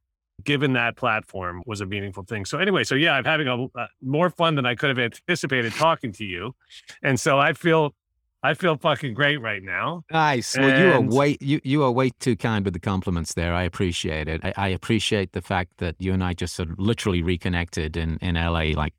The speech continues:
Speaker 2: two weeks ago after probably a dozen years. And here we are two weeks later talking about things that are very important to you, uh, and to me, obviously, but, uh, criminal justice reform, wrongful conviction podcast.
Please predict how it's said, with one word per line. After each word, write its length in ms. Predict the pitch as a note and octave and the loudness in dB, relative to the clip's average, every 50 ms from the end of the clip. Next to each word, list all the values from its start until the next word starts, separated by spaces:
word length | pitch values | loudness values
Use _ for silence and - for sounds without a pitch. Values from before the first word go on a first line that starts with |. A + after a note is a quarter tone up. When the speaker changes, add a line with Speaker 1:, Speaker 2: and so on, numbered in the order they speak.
| _ _ - | _ _ -12
Speaker 2:
two 200 | - - A2+ G2 | -4 -2 0 0
weeks 300 | F2 F2+ E2+ - - - | 2 0 -2 -2 -4 -6
ago 260 | D#2+ D#2+ E2 D#2 D#2 | -2 0 0 0 0
after 320 | D#2+ D#2+ D2+ - - - D#2 | 0 -2 -4 -4 -6 -8 -8
probably 320 | - - F#2 D#2+ E2+ E2 | -4 -4 -4 -2 -2 -2
a 40 | D2+ | -4
dozen 340 | D2+ E2 F#2 E2+ D#2+ F2 E2+ | -2 -2 -2 -2 -2 -2 -2
years. 400 | E2+ E2+ E2+ E2 D#2+ D#2+ - - _ - - - - - - - | 0 0 -2 -2 -4 -4 -6 -8 _ -20 -20 -20 -20 -18 -10 -4
And 160 | - G2 G2+ | -2 0 2
here 100 | B2+ B2 | 2 2
we 140 | A2+ A2 G#2+ | 2 2 2
are 100 | G2+ F#2+ | 0 -2
two 180 | - - A2 | 0 -2 -2
weeks 220 | G2 G2 F#2 - - | 0 0 -2 -2 -2
later 240 | G#2 G2 G2 F#2 F2+ | -2 -2 -2 -2 -4
talking 400 | - - G2 F2 - G2 F2+ F2 | -4 -4 -4 -2 -2 -2 -4 -2
about 320 | E2+ D#2 F#2 F2+ E2+ - | -2 -2 -2 -2 -2 -4
things 300 | - - F#2 F2+ F2 - | -4 -4 -4 -2 -2 -2
that 100 | F2+ E2 | -2 -4
are 60 | E2 | -4
very 380 | D#2 D#2+ F2+ F#2 F#2+ F#2+ F#2 F2 | -4 -2 0 2 2 2 2 2
important 580 | E2+ D#2 - G2+ E2+ D#2 C#2 D2 D2+ C#2+ - | 0 -2 -2 -2 -2 -2 -2 -4 -6 -6 -6
to 160 | - - F#2 D#2+ | -6 -4 -2 0
you, 340 | D#2 D#2 D2 C#2+ D#2+ G2 - - | 0 0 0 -2 -4 -6 -8 -6
uh, 280 | - F2+ E2 D#2+ D#2 D#2+ - | -4 -2 0 0 -2 -2 -2
and 240 | - G#2 G2+ G2+ G2 | -2 -2 -2 -2 -4
to 100 | - F2 | -4 -2
me, 160 | D#2 D2+ D2 | -2 -2 -2
obviously, 500 | D2+ D2 C#2+ D#2 C#2+ - - - F#2 F2+ | -4 -6 -6 -6 -6 -6 -4 -2 -2 -2
but, 260 | F2 F#2 F2 - - | -2 -4 -6 -6 -6
uh, 140 | - D#2+ D#2 | -6 -6 -6
criminal 280 | - - G2 F2+ F2 D#2+ | -4 -2 -2 0 0 0
justice 420 | - F2+ E2+ - - - - - | -2 -4 -4 -4 -6 -10 -8 -4
reform, 580 | F2+ F2+ E2+ - - G2+ F#2+ F#2 F#2+ F#2 F#2+ - | -4 -4 -4 -4 -2 -2 0 0 0 0 -2 -4
wrongful 600 | - E2+ F2+ F#2+ G2+ G#2 G2+ - - G#2+ F#2+ F2 | -4 -2 0 2 2 2 0 -2 -2 -2 -2 -2
conviction 720 | - - G2+ F#2 F2 F2 F#2 F2 - - - F2+ F2 E2+ D2+ | -2 -4 -4 -4 -2 -2 -4 -4 -4 -4 -2 -2 -2 -2 -4
podcast. 840 | - - A2+ A2+ G#2 - - A#2+ A2+ A2+ A2+ A2+ - - - | -4 -2 -2 -2 -4 -4 -2 -2 0 0 -2 -4 -6 -10 -14